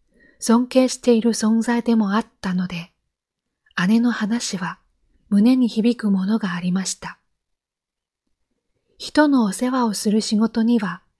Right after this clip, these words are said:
縁がないと思っていたMさんでしたが、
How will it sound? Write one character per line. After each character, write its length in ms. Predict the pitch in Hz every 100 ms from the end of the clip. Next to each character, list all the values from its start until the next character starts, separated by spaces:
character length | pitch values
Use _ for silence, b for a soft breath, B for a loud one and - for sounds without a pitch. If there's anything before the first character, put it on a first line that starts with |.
| _
縁 240 | 202 233 233
が 120 | 226
な 140 | 240
い 120 | 262
と 200 | 226 185
思 140 | 185 214
っ 40 |
て 220 | - -
い 80 | 190
た 160 | 185 180
M 220 | 220 226
さ 160 | 196 190
ん 40 |
で 100 | 180
し 100 | 175
た 180 | - 175
が、 260 | 175 170